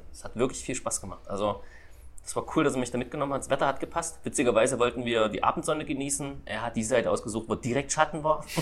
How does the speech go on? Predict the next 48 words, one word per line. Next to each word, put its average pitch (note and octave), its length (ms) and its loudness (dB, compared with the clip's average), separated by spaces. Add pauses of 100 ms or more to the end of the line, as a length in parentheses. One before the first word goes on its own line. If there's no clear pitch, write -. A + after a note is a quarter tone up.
(160)
<laughs> - 320 6
Das - 220 8
war D3+ 100 12
ganz - 300 4
gut. F3+ 200 12 (1000)
Das D3 160 6
war D3 140 10
ganz C3+ 180 4
gut. C#3+ 220 2 (360)
Und D3 120 10
danach, B2+ 380 12
äh, G3 280 12
hat F#3+ 100 8
er F3 80 6
gesagt, D#3+ 400 6
ähm, C#3+ 440 6 (340)
„Da B2+ 80 6
gibt's - 180 2
noch D3 120 6
einen G3+ 80 2
schönen F#3 240 4
Weg. - 240 0 (840)
Und B2+ 100 6
den B2+ 100 8
machen C#3 140 8
wir C#3 40 8
jetzt - 160 2
auch.“ D3+ 160 6
Und C#3+ 60 0
ich A#2+ 100 -2
meine, A2 160 2
„Ja, F#2+ 40 2
was G2 140 0
ist - 140 -2
das F3 100 -4
denn?“ A#2 340 -2
„Ja, B2+ 100 -4
acht - 200 -10
A.“ G#2+ 300 4
Und G2+ 220 -8
acht - 180 -2
A B2 80 8
bin A2+ 80 -2
ich, A2 120 -6
glaub F#2+ 160 -2
ich, - 60 -14
in G2 60 -12
meinem F#2 180 -10